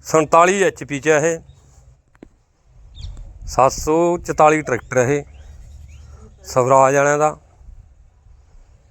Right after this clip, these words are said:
ਆਹ ਚੀਜ਼ ਹੈ ਇਹਦੀ, ਇਹ ਵੀ ਇੱਕ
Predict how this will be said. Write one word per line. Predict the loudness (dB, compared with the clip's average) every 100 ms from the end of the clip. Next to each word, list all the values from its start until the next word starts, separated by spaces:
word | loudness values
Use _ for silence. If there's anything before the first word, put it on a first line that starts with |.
| _ -20 _ -6
ਆਹ | 0 0
ਚੀਜ਼ | 0 -4 -2
ਹੈ |
ਇਹਦੀ, | -4 -4 -10 _ _ -20 _ _ -16
ਇਹ | -10
ਵੀ | -8
ਇੱਕ | -8 -10